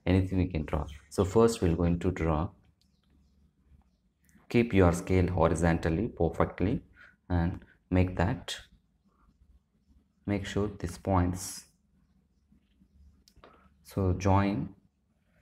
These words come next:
both the points. So what is that? Make it, make that, that le-, let A R equal to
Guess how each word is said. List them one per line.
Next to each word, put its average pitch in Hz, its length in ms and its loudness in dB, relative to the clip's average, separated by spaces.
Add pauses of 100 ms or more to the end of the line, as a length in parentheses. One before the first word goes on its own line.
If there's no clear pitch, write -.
(180)
both 95 260 2
the 98 80 2
points. 95 600 0 (1600)
So 98 120 -2
what 95 260 0
is 95 100 -2
that? - 400 -6 (540)
Make 95 200 -2
it, 95 160 -4
make 95 260 0
that, 110 420 0 (640)
that 90 500 0 (160)
le-, 82 300 -4 (100)
let 92 400 0 (1080)
A 101 460 2
R 90 340 2 (1400)
equal 92 380 0
to 87 220 -4